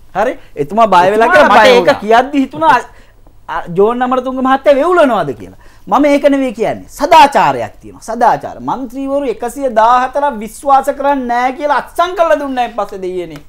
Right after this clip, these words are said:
Speaker 1: <laughs> මොකද්ද ඉතින්? ඒක, ඒක සදාචාරාත්මක ප්‍රශ්නයක්. ඊළඟ එක අපි අතාරිමුකෝ. දැන් බලන්න වැදගත්ම දේ. හරිද? අ,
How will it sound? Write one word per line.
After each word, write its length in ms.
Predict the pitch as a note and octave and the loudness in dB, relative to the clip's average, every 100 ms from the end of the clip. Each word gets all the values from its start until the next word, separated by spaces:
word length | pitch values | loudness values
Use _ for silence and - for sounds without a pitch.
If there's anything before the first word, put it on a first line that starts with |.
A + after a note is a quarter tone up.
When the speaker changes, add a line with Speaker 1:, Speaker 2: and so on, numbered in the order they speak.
| - - - | -20 -20 -16
Speaker 1:
<laughs> 320 | - - G#3 | -14 -14 -10
මොකද්ද 320 | A3 C#4 C#4+ | 0 0 0
ඉතින්? 280 | C#4 C4 C4 - - | -4 -6 -10 -20 -18
ඒක, 200 | - C#4 D#4+ | -8 -8 -6
ඒක 160 | C#4 D4 | -6 -6
සදාචාරාත්මක 920 | C#4+ C#4+ E4+ D4+ D#4+ G#3 F3 - C#3 | -2 2 4 4 2 0 0 -2 -10
ප්‍රශ්නයක්. 340 | B2 A#2 G2+ F2 - - | -10 -10 -12 -20 -18 -4
ඊළඟ 320 | C4+ D4 A3+ | 0 2 2
එක 120 | D#3+ | -4
අපි 220 | D#3 G3 B3+ | -6 -4 -2
අතාරිමුකෝ. 560 | A3 C#4 C#4 B3 A#3 | 0 -2 -2 -6 -8
දැන් 280 | D#3+ G#3+ B3+ | 0 0 4
බලන්න 380 | A#3+ A#3+ G3+ D3 F#3 C#4 - - - - | 4 4 0 -4 -6 -6 -16 -20 -18 -2
වැදගත්ම 580 | F3 A3 C4 B3+ C4+ B3+ | 0 2 2 0 -2 -6
දේ. 200 | F3 B2+ - - - | -6 -10 -14 -20 -8
හරිද? 280 | A3 B3 A#3+ A3+ - - - - | -6 -6 -8 -14 -20 -20 -20 -16
අ, 120 | - | -6